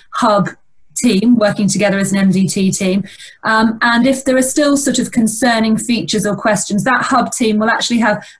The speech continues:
access to advice from a broad range of specialties should they need it at that point. If the sort of summation and conclusion of those hub discussions is that we can't find anything,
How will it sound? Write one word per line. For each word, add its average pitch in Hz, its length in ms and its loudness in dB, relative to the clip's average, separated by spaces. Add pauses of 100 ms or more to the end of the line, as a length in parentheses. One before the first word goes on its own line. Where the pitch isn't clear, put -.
access 208 540 -2
to 226 100 0
advice 208 400 0 (160)
from 214 240 -4
a 196 80 -2 (100)
broad 240 240 0
range 208 280 0
of 185 80 -2
specialties 190 760 -2
should 180 220 -2
they 196 180 2
need 196 380 2
it 160 220 -4
at 180 100 -6
that 170 240 -4
point. 175 360 0 (720)
If 330 280 0 (320)
the 233 320 0
sort 233 220 -4
of 196 40 -4
summation 226 600 0
and 202 180 0
conclusion 214 640 0
of 196 160 -4
those 196 240 0
hub 214 380 0
discussions 185 720 -2
is 196 280 -2
that - 260 0 (460)
we 202 140 -2
can't 240 360 0
find 196 240 -2
anything, 180 640 2